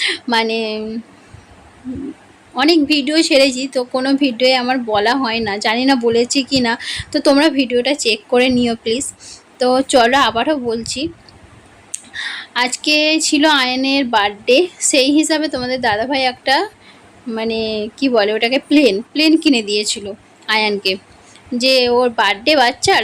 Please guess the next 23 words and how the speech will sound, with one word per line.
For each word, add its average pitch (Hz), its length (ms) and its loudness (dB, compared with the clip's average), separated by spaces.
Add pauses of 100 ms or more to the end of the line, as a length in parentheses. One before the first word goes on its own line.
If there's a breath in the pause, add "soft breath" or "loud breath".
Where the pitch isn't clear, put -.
তো 277 80 -2
সেই 269 240 0
হিসাবে 262 240 0
প্লেনটা 233 380 -4
কিনে 214 260 -6
দিয়েছে। 202 340 -4
প্লেনটা 311 420 0
কিনে 285 340 0
দেওয়ার 254 340 2
পরেই 277 500 0 (340 loud breath)
আমি 285 260 4
সবে 320 440 2
ফোনটা 381 380 6
on 320 140 4
করেছি 320 320 2
যে 294 100 2
তোমাদের 247 360 -2
সঙ্গে 277 300 0
শেয়ার 226 360 0
করবো 233 300 -2
প্লেনটার। 214 540 -2 (580 loud breath)
তারপরে 311 540 2
দেখছি 349 520 2